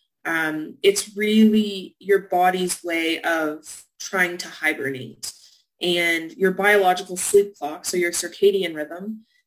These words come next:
uh, it normally tells you to wake up, when to go to sleep. Um, and you've got melatonin, which is naturally in your body, but people do take it to help them sleep.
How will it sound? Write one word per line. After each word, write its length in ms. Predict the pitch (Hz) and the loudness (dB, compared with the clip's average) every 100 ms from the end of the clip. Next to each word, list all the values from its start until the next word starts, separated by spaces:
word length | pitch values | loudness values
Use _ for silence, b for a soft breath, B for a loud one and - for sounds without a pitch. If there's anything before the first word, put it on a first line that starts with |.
| - | -4
uh, 180 | 170 160 | -2 2
it 140 | 196 196 | 0 4
normally 320 | 214 214 196 | 4 4 2
tells 280 | 185 180 190 | 0 -4 -4
you 160 | 180 | -6
to 80 | 175 | 0
wake 260 | 202 208 202 | 2 4 2
up, 320 | 190 190 180 | 0 -2 -6
when 140 | 170 | -8
to 100 | 175 | -8
go 160 | 170 175 | -8 -8
to 80 | - | -6
sleep. 560 | - - 180 170 170 _ _ _ 160 | -4 -2 0 -2 -4 _ _ _ -8
Um, 380 | 160 160 160 - | -6 -4 -6 -6
and 100 | 180 | -2
you've 140 | 180 180 | -2 0
got 220 | 175 - | -2 0
melatonin, 880 | 180 196 202 196 180 175 175 185 190 | 2 4 4 2 -8 -6 -6 -6 -6
which 160 | 190 190 | -4 0
is 180 | 175 175 | -2 0
naturally 540 | 180 185 202 185 180 | 0 0 -2 0 0
in 60 | 175 | -2
your 100 | 170 | -8
body, 380 | 170 170 196 | -6 0 0
but 180 | 180 - | -2 -10
people 340 | - 185 175 170 | -14 -10 -10 -8
do 180 | 175 | -8
take 280 | 170 - 180 | -8 -6 -6
it 100 | 151 | -6
to 80 | - | -10
help 280 | - 175 - | -14 -14 -14
them 140 | 165 | -8
sleep. 500 | 175 - 180 247 277 | -4 -4 -4 -6 -8